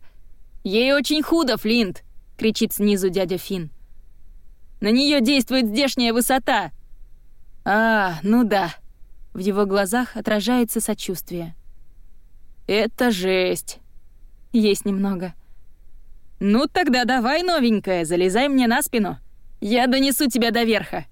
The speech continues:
От мысли о том, чтобы взгромоздиться на него, меня начинает мутить ещё больше. «А что? Нет, н-, не надо». Я отступаю в сторону.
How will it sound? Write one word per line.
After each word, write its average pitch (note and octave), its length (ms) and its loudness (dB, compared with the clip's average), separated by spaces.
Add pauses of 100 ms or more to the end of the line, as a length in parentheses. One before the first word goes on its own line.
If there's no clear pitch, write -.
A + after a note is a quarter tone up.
(1040)
От - 180 -6
мысли G#3+ 360 4
о F#3+ 120 2
том, G#3+ 240 2
чтобы G3 260 -2
взгромоздиться F#3 760 -2
на F#3+ 100 -2
него, F#3 380 -2 (520)
меня G#3+ 280 4
начинает G3+ 500 2
мутить G#3 360 0
ещё G#3 300 0
больше. F3+ 540 -4 (920)
«А A3 380 2
что? D#4 480 0 (120)
Нет, B3+ 640 4
н-, A3+ 200 2
не C#4+ 180 4
надо». A3+ 460 2 (600)
Я G#3 200 2
отступаю G#3+ 460 0
в - 60 -8
сторону. F#3 480 -2